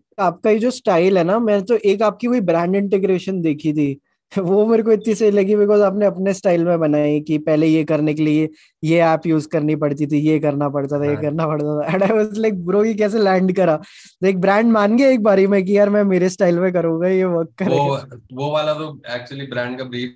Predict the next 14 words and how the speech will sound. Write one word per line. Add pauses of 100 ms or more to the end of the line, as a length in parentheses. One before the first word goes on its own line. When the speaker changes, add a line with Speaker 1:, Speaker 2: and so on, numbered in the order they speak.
(140)
Speaker 2:
था,
but
मेरा
general
एक
यही, (340)
अ, (280)
so
to
go, (160)
मतलब
rule
है
कि